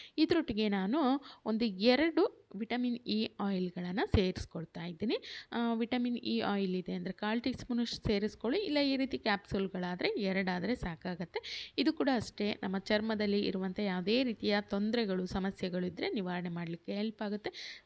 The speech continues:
ಸ್ಕಿನ್ನನ್ನ ಒಂದು ಒಳ್ಳೆ, ಆ, ಹೊಳಪನ್ನ ಹೆಚ್ಚು ಮಾಡ್ಲಿಕ್ಕೆ, ಸಾಫ್ಟ್ ಮಾಡ್ಲಿಕ್ಕೆ, ಜೊತೆಗೆ ಯಾವುದೇ ರೀತಿಯ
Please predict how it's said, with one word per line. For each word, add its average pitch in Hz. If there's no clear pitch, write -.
ಸ್ಕಿನ್ನನ್ನ 269
ಒಂದು 190
ಒಳ್ಳೆ, 214
ಆ, 202
ಹೊಳಪನ್ನ 269
ಹೆಚ್ಚು 202
ಮಾಡ್ಲಿಕ್ಕೆ, 180
ಸಾಫ್ಟ್ 196
ಮಾಡ್ಲಿಕ್ಕೆ, 185
ಜೊತೆಗೆ 196
ಯಾವುದೇ 196
ರೀತಿಯ 190